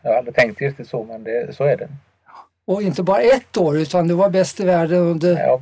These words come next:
Speaker 1: jag har tre utmärkelser, ja, på världens bästa bowlare. Tre gånger om. Tre
Speaker 2: Ja.
Speaker 1: år.
Speaker 2: Fantastiskt. Eh, eh, om man sen tittar på, eh,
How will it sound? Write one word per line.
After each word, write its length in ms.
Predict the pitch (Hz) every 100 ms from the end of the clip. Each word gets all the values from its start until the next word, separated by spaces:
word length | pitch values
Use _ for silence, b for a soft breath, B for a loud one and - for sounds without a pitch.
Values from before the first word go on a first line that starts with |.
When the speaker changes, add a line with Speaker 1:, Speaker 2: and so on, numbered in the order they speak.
| - 143
Speaker 1:
jag 160 | 127
har 120 | 147
tre 320 | 143 - 170 156
utmärkelser, 960 | 160 143 139 120 - - 131 135 135 - -
ja, 220 | 127 127
på 200 | - 143
världens 320 | 135 123 117 -
bästa 220 | 123 113
bowlare. 440 | 117 107 - - - _ _
Tre 140 | 120 117
gånger 240 | 110 117
om. 140 | 107 - _
Tre 80 | 127
Speaker 2:
Ja. 80 |
Speaker 1:
år. 160 | 117 - - _ _ _ _ _ B B _ -
Speaker 2:
Fantastiskt. 680 | 151 139 180 - 170 139 - _ _ - 170 - _ _ _ _ B B B _ _ _ _ 180
Eh, 260 | 175 165
eh, 60 | 180 294 - _ _ _ _ _ _ _ _ _ _ _ _ _ _ 262 _ _ 262 302 226 220 -
om 200 | 302 185
man 160 | 180 180
sen 440 | 196 202 214 -
tittar 360 | - 240 - 190
på, 420 | 185 175 185 196
eh, 240 | 190 190